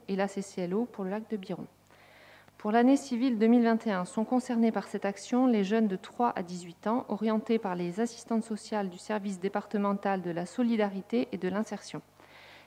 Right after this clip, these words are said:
Et par la conseillère en économie sociale et familiale du centre socio-culturel. Toute famille habitant à Orthez, dont le quotient familial est inférieur ou égal à sept cent cinquante euros,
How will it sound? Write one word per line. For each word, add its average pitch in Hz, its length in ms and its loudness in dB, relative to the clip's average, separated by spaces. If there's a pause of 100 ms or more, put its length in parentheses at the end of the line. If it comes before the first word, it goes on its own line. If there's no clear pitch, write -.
Et 196 100 0
par 196 200 0
la 190 100 0
conseillère 226 580 2
en 185 100 0
économie 214 440 4
sociale 202 560 -2
et 190 60 -6
familiale 208 600 2
du 185 100 -8
centre 226 420 -4
socio-culturel. 202 800 -8 (720)
Toute 247 160 -4
famille 233 340 8
habitant 190 360 0
à 180 40 2
Orthez, 208 400 0 (140)
dont 196 160 -2
le 190 80 2
quotient 226 320 -2
familial 208 440 2
est 175 160 -4
inférieur 208 600 0
ou 190 60 -4
égal 185 320 -2
à 165 60 -8
sept - 240 -10
cent 202 120 -6
cinquante 185 400 -10
euros, 185 320 -4